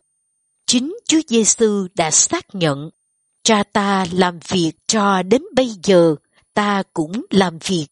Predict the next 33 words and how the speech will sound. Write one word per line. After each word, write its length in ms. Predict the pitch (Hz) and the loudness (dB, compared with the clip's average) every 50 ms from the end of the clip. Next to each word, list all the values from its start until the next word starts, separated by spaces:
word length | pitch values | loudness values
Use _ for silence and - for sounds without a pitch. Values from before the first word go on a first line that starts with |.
| _ - | _ 0
như 180 | 214 247 247 196 160 - | 4 4 4 4 2 -2
vậy." 340 | - 175 156 151 143 147 - _ _ _ _ _ _ _ _ _ _ _ | -2 -2 -2 -2 -6 -8 -10 _ _ _ _ _ _ _ _ _ _ _
Được 300 | 180 185 202 180 160 - | 2 2 2 2 2 0
chép 220 | 262 294 330 403 _ _ _ - | 2 2 2 2 _ _ _ -2
trong 200 | 254 233 233 226 | -2 0 2 2
Giăng 420 | 214 - - 233 208 214 214 208 - _ _ | 0 2 2 0 -4 -6 -10 -14 -18 _ _
đoạn 280 | 175 185 170 147 151 156 165 180 | -2 -2 -2 -2 -6 -12 -6 -2
năm 260 | 220 226 214 214 202 _ _ _ - | -2 -2 -2 -4 -10 _ _ _ -4
câu 320 | - 202 202 196 196 180 175 | -2 0 0 0 -2 -2 -6
mười 220 | 170 170 180 165 156 | -6 -4 -2 -2 0
bảy. 380 | 147 160 - - 208 247 339 - _ _ _ _ _ _ _ _ _ _ _ _ _ - | -2 -2 -2 0 -2 -4 -4 -4 _ _ _ _ _ _ _ _ _ _ _ _ _ -6
Tạ 280 | 185 170 151 135 131 - - | -4 -4 -4 -6 -8 -6 0
ơn 200 | 233 202 214 202 - - | 0 0 0 0 -2 -4
Chúa 340 | - 226 220 233 294 359 427 _ _ _ _ - | -2 0 0 0 0 -2 -4 _ _ _ _ -2
vì 120 | 202 196 | -2 -2
Ngài 360 | 175 180 185 180 180 180 175 165 - | 0 0 -2 -2 -2 -2 -4 -6 -6
cũng 220 | - 185 190 233 269 _ _ | -8 -6 -6 -6 -8 _ _
cho 220 | - - 277 269 254 | -4 -2 -2 -2 -2
phép 340 | - - - 302 359 415 _ _ _ | -4 0 0 2 2 0 _ _ _
ban 300 | _ 202 240 262 269 262 254 _ - | _ -2 0 0 0 -2 -4 _ -6
khả 160 | - - - | -6 -6 -6
năng 380 | 165 170 202 226 233 233 233 214 _ _ _ _ | -6 -6 -4 -4 -4 -6 -10 -16 _ _ _ _
và 300 | - 123 196 190 180 175 | -2 0 0 2 2 0
mời 360 | 175 175 175 180 196 185 180 151 | -2 -4 0 4 4 4 4 4
gọi 320 | - 190 185 190 - 175 185 - - | 2 0 0 0 -2 -8 -10 -6 -4
chúng 160 | - 320 370 - - | -6 -6 -6 -8 -4
ta 300 | - 262 254 254 247 247 - _ _ - | -2 0 0 0 0 -2 -6 _ _ -2
cùng 300 | 220 214 190 190 196 175 | 0 0 0 -2 -6 -2
dự 200 | 160 190 180 170 | 2 2 2 2
phần 440 | 170 - - - 214 202 196 190 180 _ _ _ _ - | 2 -6 -2 0 0 0 0 -4 -8 _ _ _ _ 0
trong 240 | 277 269 277 269 240 _ | 0 0 0 -2 -8 _
chương 200 | - 294 277 277 - - | 2 2 2 2 0 2
trình 260 | - 202 185 175 160 | 4 4 4 2 -2